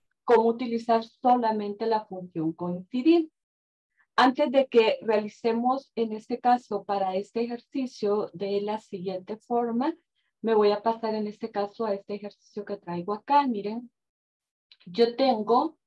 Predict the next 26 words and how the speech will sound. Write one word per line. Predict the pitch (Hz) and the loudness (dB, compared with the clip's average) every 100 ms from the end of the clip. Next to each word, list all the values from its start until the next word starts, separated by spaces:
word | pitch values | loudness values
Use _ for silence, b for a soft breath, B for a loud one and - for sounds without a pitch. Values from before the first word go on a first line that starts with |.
| _ _ - | _ _ 0
lo | 226 | 0
que | 226 226 | 0 -2
sería | 220 240 240 190 165 - | -2 2 4 4 2 -2
el | 202 | -4
valor | 180 185 190 202 202 | 0 0 0 -6 -4
buscado | 254 - 269 262 220 202 | -6 -2 2 4 4 -2
que | 180 | -8
necesito | 175 180 190 _ 262 240 - 233 311 _ _ _ _ b b b _ - | -8 -10 -16 _ -4 -4 -2 -4 -4 _ _ _ _ b b b _ 4
y | 277 285 311 - | 4 6 2 2
abajo, | 247 254 247 240 202 - 226 | 4 6 6 6 4 -2 -4
miren, | 233 240 262 - | -2 -2 -4 -4
yo | 196 233 202 | -6 -2 0
voy | 208 | 0
a | 220 226 | 0 -2
colocar | 233 220 214 214 | -2 -2 -2 -4
lo | 220 226 | -4 -6
que | 226 | -8
serían | - 202 208 214 226 | -6 -4 -2 -2 -2
las | 226 226 | -4 -6
posiciones | - 214 202 - 196 196 226 226 | -14 -16 -16 -10 -6 -6 -6 -8
según | 208 180 190 | -10 -8 -4
la | 214 220 _ | -2 -2 _
coincidencia | 214 196 190 - - 170 - 269 311 277 - 175 175 _ _ _ _ _ - | -4 -2 -8 -10 -8 -4 2 4 4 0 -8 -10 -10 _ _ _ _ _ 0
que | 226 | 2
vaya | 175 208 202 202 240 254 - | 2 4 4 4 4 4 2
estableciendo | 262 262 - 240 247 262 - 269 254 220 214 233 330 | -4 -4 0 0 -2 -8 -6 -2 0 0 0 0 -2